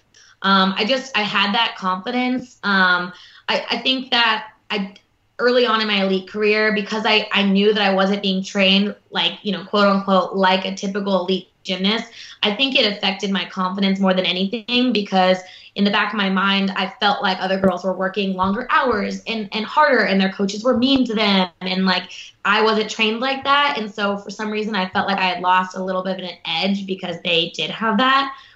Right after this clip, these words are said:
But after World Championships, I felt like, okay, it doesn't matter. You know, I'm on a good path. Like, I've earned the right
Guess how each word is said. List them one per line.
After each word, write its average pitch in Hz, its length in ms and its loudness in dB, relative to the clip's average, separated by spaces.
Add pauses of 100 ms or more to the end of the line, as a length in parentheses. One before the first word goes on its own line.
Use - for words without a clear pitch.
(100)
But 208 100 0
after 208 340 0
World 196 200 0
Championships, 196 680 -2 (540)
I 202 140 0
felt 208 200 0
like, 185 200 -2
okay, 285 220 0
it 240 60 -4
doesn't 226 240 -4
matter. 202 320 -2
You 208 120 -2
know, 190 140 -2
I'm 208 200 0
on 208 100 -2
a 202 100 -4
good 202 220 -4
path. 196 300 0
Like, 185 180 -2
I've 208 220 0
earned 214 320 0
the 196 120 0
right 185 280 0